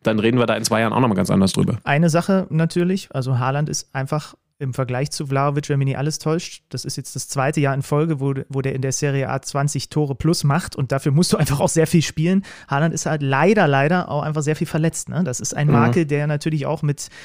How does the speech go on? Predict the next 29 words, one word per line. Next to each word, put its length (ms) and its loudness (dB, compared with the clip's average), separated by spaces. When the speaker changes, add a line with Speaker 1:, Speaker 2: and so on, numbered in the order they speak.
Speaker 2:
mit 380 -6
dazukommt. 480 -2
Aber 180 4
ja, 140 4
spannend, 420 -2
auch 140 0
da 160 2
mal 160 2
so 80 -2
ein 40 2
bisschen 220 -2
den 140 0
Vergleich 340 -2
zu 100 -4
ziehen. 280 -2
Ich 100 -6
habe 120 -6
den 180 -4
jetzt, 280 -8
äh, 240 -6
wie 80 -8
gesagt, 220 -6
gegen 160 -8
Spezia 400 -6
gesehen, 240 -6
da 140 -6
war 160 -4
es, 180 -6
äh, 240 -6